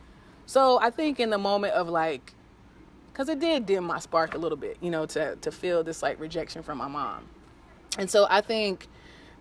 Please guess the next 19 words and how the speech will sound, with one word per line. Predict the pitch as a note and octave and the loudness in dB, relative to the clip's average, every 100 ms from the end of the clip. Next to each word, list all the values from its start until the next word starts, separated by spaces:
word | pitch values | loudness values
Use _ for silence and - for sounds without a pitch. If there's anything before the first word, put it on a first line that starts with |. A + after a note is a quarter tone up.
| - | 2
I | F3 F#3+ | 4 6
would | G#3 | 6
have | G3+ E3+ | 4 2
loved | E3 F3+ G3+ - | 4 4 4 0
her | F#3 F3+ | 2 4
to, | F3+ - D#3+ D#3 D#3 D#3 D3+ D3+ D3+ D#3 - - - - - - - - - - - | 2 2 4 4 2 -2 -2 -2 -4 -6 -10 -20 -20 -20 -20 -20 -20 -20 -20 -20 -14
you | F#3+ G3+ | -4 2
know, | G#3 A3 G#3+ | 6 6 8
like, | F#3+ E3 E3 - - - - - - | 6 2 -4 -14 -20 -20 -20 -20 -4
be | G#3+ B3+ | 2 2
curious, | - C4 D4+ G#3 C#3 F2+ - - - - - - | 2 0 2 2 0 -4 -10 -16 -18 -20 -20 -14
you | G#3+ A3 | -6 0
know, | G#3+ | 2
to | G#3+ | 2
be | G3 G#3+ | 0 0
like, | G#3+ E3+ - D4 | 2 0 -2 -2
"Oh, | A4+ A4+ | 0 0
so | - F4 | -2 0
you, | F4 G#4+ G4+ | 4 4 4